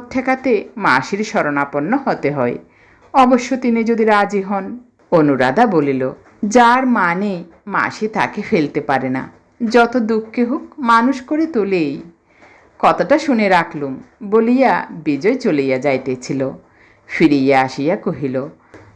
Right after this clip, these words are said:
"যদি অবিনয় মাপ করেন, একটা কথা জিজ্ঞাসা করি।"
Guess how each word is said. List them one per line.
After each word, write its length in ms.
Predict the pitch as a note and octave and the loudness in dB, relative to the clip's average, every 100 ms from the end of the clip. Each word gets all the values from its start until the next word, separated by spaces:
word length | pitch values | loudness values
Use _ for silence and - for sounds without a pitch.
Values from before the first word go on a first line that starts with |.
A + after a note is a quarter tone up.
| - | -6
"যদি 380 | D#3+ D#3 C#3 E3+ | 2 4 6 6
অবিনয় 500 | E3+ D3 C3+ C3+ D3+ | 4 4 0 -4 -2
মাপ 280 | F3+ D#3 B2 - | -2 -2 -2 -6
করেন, 240 | D#3+ F3+ E4+ - _ - | -6 -4 -6 -10 _ -8
একটা 260 | B3+ C#4 D4 | -4 -2 2
কথা 220 | B3+ D4 | 2 2
জিজ্ঞাসা 500 | D4+ D#3+ - C3+ - | 0 -2 -4 -10 -10
করি।" 300 | C#3 C3 A#2+ | -8 -6 -6